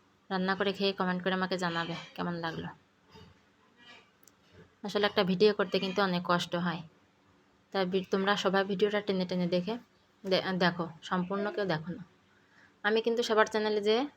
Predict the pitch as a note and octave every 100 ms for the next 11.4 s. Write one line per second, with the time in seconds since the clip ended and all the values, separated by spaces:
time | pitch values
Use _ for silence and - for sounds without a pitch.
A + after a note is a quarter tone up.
0 | - - G3 F#3+ G#3 G#3 G#3 G3+ G3+ E3+
1 | E3 E3 F3 - _ _ _ _ _ _
2 | _ - G3+ G3+ G#3+ G#3 G3+ G3+ F#3+ G3
3 | F#3 F3 F3+ F3 D#3+ F3+ - _ G3 F#3+
4 | F#3 F3 - G#3 - - _ _ _ _
5 | _ _ _ _ _ _ - G#3 G3+ G3
6 | G3 G#3 G3+ F#3 - F#3 F3 F3 F#3 F3+
7 | - - _ _ - G3+ G#3 G3+ G#3 G3+
8 | G#3+ G#3+ G#3 G3+ F#3+ G#3 G#3 G3+ G3 G#3
9 | G3 F#3+ A3+ C4 _ _ _ _ _ _
10 | _ _ _ _ _ _ _ - - -
11 | _ - - G#3